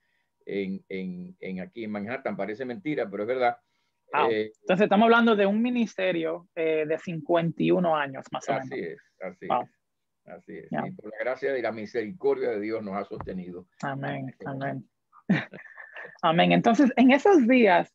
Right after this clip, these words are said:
Speaker 2: eh, vamos a decir, si, no sé si, si usted puede llevarnos a ese joven de dieciséis años que está,
Speaker 1: Claro.
Speaker 2: eh, tratando de nadar y servir
Speaker 1: <laughs>
Speaker 2: en el contexto de, de la iglesia local.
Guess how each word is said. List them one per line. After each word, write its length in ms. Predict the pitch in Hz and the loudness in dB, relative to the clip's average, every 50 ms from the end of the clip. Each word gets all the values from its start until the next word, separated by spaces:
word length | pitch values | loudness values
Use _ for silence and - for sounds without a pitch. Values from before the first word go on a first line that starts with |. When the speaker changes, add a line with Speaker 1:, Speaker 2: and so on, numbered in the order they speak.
| _ _ _ | _ _ _
Speaker 2:
eh, 180 | 208 208 202 | -2 0 2
vamos 280 | 196 202 220 240 233 - | 2 2 2 2 2 2
a 80 | 233 220 | 2 2
decir, 380 | 208 202 - 220 208 196 190 | 2 0 -2 -2 -2 -2 -2
si, 220 | - - 185 175 190 | -4 -10 -10 -10 -8
no 140 | 185 196 | -8 -4
sé 120 | 185 240 214 | -2 -2 -2
si, 260 | - 220 214 196 175 | -2 -2 -4 -4 -4
si 120 | _ 202 190 | _ -6 -4
usted 200 | 151 - 196 170 | 0 0 -2 2
puede 280 | - 208 202 202 190 | 4 4 4 6 4
llevarnos 600 | 185 180 175 175 185 196 202 190 185 175 175 160 _ - | 4 4 4 4 4 4 4 2 0 -6 -10 -12 _ -8
a 300 | 165 160 151 151 156 160 | -8 -6 -4 -4 -2 -2
ese 240 | 175 190 - 214 190 | -4 -6 -4 -6 -2
joven 360 | - 202 208 190 190 185 175 | 0 0 2 2 0 -4 -4
de 100 | 165 160 | -4 -6
dieciséis 580 | 160 170 165 - 160 151 - - 180 175 - - | -4 -6 -8 -8 -8 -12 -6 -6 -6 -4 -2 -2
años 360 | 170 170 170 156 151 147 _ | -2 -2 -2 -4 -8 -8 _
que 100 | - 151 | -8 -10
está, 200 | - _ - 156 | -8 _ 0 2
Speaker 1:
Claro. 440 | 160 165 165 165 165 160 147 147 - _ _ _ _ _ _ _ _ _ _ | 4 4 4 4 4 2 0 0 -4 _ _ _ _ _ _ _ _ _ _
Speaker 2:
eh, 280 | 160 160 156 151 156 - | 0 2 2 2 0 0
tratando 540 | - - 160 156 - - 180 185 196 196 190 | 2 2 2 2 2 0 -2 0 2 0 0
de 100 | 180 180 | 0 0
nadar 480 | 175 165 160 160 175 180 180 180 180 175 | 0 -2 0 2 2 2 2 2 0 -2
y 100 | 160 151 | -6 -8
servir 800 | _ - 160 156 151 151 170 196 196 196 190 185 175 - - _ | _ -8 -8 -8 -4 -2 -2 0 2 2 2 2 0 -2 -8 _
Speaker 1:
<laughs> 40 | _ | _
Speaker 2:
en 220 | 165 156 156 160 | -8 -8 -4 -2
el 140 | 165 170 156 | -2 -2 0
contexto 600 | - 196 190 - - - 226 190 - - 208 196 | 2 2 2 2 4 2 2 2 2 2 2 4
de, 260 | 196 180 175 175 165 | 6 4 4 4 2
de 120 | 170 175 170 | 0 -2 -2
la 80 | 170 | -2
iglesia 360 | 165 156 170 180 180 _ 190 170 | -2 -2 -2 -4 -4 _ -4 -4
local. 460 | 170 156 _ - 185 185 175 165 | -4 -2 _ -2 0 0 -2 -2